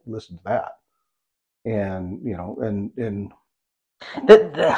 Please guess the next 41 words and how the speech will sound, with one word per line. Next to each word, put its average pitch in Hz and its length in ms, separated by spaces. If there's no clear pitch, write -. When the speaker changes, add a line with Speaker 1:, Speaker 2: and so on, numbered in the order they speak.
Speaker 2:
and 185 120
the, 170 100
the 160 200
rough 165 280
thing 160 160
about 139 300
that 139 160
is, 127 140
though, 127 140
is 127 240
he 127 220
immediately 120 600
said 113 260
that 107 140
when 101 100
he 113 60
got, 107 240
see, 120 240
that's 117 220
the 123 80
thing, 127 200
what 120 120
I 113 100
was 107 180
saying 127 220
is 110 160
you, 110 360
you 113 220
get 123 240
this 107 260
awful 127 520
picture. 127 400
I 156 140
mean, 117 180
again, 165 340
I'm 135 120
not 131 200
condoning, 175 500
not 123 380
supporting 143 460
this. 139 260